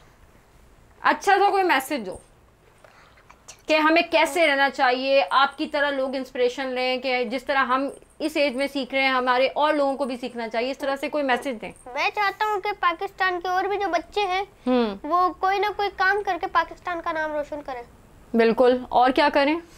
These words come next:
Speaker 2: और जैसे कि और भी कोई काम करके नाम रोशन करें पाकिस्तान का।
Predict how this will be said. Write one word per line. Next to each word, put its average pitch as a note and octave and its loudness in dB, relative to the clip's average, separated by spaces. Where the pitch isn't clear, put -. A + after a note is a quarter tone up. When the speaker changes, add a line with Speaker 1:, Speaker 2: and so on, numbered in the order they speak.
Speaker 2:
और C#4+ -2
जैसे D#4 -2
कि D4+ -8
और D#4+ 0
भी G4 0
कोई G4 0
काम F4 0
करके F4 -2
नाम D4+ -4
रोशन C#4 -6
करें C4 -12
पाकिस्तान B3+ -16
का। - -18